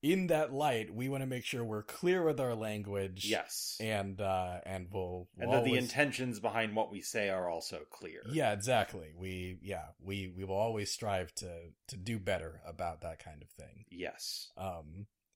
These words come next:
Speaker 1: uh, tangentially, speaking of of doing better in, in the game's medium.
Speaker 2: Sure.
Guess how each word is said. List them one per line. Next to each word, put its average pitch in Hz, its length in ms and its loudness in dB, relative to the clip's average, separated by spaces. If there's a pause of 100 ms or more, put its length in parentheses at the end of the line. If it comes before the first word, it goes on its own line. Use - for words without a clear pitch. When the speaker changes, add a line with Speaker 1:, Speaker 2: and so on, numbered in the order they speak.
(300)
Speaker 1:
uh, 104 300 -2 (760)
tangentially, 143 1000 2 (560)
speaking 165 500 -2
of 101 380 -6 (340)
of 101 260 -4 (440)
doing 139 400 2
better 110 580 -2
in, 92 420 -8 (100)
in 107 360 -4
the 95 80 -8
game's 104 380 -6
medium. 92 560 -8
Speaker 2:
Sure. 92 320 -6